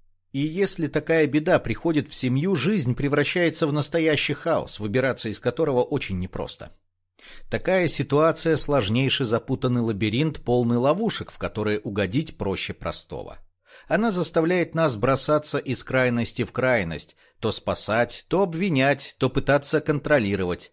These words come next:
Но все это лишь усугубляет проблему. Однако, столкнувшись с зависимостями,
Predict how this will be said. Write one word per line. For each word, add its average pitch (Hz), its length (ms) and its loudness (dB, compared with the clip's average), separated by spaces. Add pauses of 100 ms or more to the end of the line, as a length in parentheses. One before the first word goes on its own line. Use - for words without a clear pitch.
(440)
Но 104 160 -2
все 113 240 0
это - 240 0
лишь 90 240 -4
усугубляет 117 680 -2
проблему. 80 500 -4 (440)
Однако, 139 540 0
столкнувшись 175 720 0
с 120 60 -4
зависимостями, 147 960 0